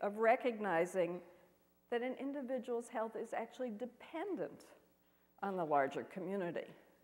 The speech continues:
A few examples. Uh, whether one is by birth part of a group that experiences significant vulnerability and health disparities because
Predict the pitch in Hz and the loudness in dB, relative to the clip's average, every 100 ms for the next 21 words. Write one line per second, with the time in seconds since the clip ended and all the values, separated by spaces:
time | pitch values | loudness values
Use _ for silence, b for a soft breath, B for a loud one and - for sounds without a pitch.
0 | - 196 202 226 196 214 214 294 277 277 | -4 -2 2 4 4 4 6 8 8 4
1 | 156 - - - b b b b b - | 0 -2 -14 -20 b b b b b 4
2 | 202 196 185 180 208 202 214 202 202 202 | 6 8 6 4 4 4 2 0 2 2
3 | 202 196 208 196 196 - 214 208 220 226 | 0 -4 -2 -2 -4 -2 -2 -2 0 4
4 | 147 143 - - - - 240 220 220 208 | 4 2 -8 -20 -14 2 4 6 4 -2
5 | 196 202 220 240 202 143 - 196 185 - | -2 -4 0 2 2 -2 -6 -4 -4 -4
6 | - - - 233 254 254 247 196 175 170 | -10 -12 -2 0 2 -2 -6 -6 -6 -8
7 | - b b - - 202 226 240 247 247 | -14 b b -6 -6 -4 -2 -2 -2 -2
8 | 220 202 196 196 190 185 190 185 180 175 | -2 0 0 0 -2 0 0 0 -2 -4
9 | 175 - 208 196 - 190 - - 180 175 | -6 -4 -4 -4 -6 -14 -12 -4 -2 0
10 | 170 165 170 180 180 - 190 185 180 | -2 -4 -6 -10 -8 0 0 0 -6